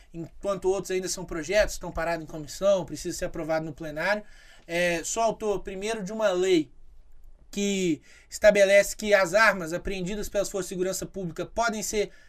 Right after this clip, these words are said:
reutilizadas pelas mesmas, porque antes, às vezes o policial apreendia uma arma ali, é, até melhor do que que ele tem à disposição,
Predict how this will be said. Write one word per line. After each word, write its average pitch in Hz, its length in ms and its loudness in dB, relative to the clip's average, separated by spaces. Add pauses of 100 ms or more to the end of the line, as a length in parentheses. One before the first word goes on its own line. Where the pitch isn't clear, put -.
reutilizadas 190 880 0
pelas 160 320 -8
mesmas, 202 480 -4 (480)
porque 196 260 -4
antes, 247 540 4 (140)
às 165 160 -4
vezes 214 160 -4
o 214 60 -8
policial 220 400 2
apreendia 202 400 0
uma 190 140 0
arma 190 240 0
ali, 233 320 -6 (320)
é, 220 180 2
até 247 280 -4
melhor 370 320 2
do - 80 0
que 285 80 -8
que 233 100 -8
ele 226 100 -10
tem 226 120 -14
à - 20 -10
disposição, 220 560 -8